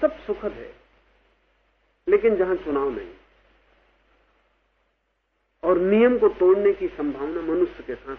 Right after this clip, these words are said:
शुरू होती। यानी मनुष्य जो है वो प्रकृति को पार कर गया और परमात्मा में प्रविष्ट नहीं हुआ,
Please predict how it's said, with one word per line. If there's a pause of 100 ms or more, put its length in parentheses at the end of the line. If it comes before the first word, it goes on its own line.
शुरू
होती। (1400)
यानी
मनुष्य
जो
है (880)
वो
प्रकृति (720)
को (160)
पार
कर
गया (560)
और (120)
परमात्मा
में
प्रविष्ट
नहीं
हुआ,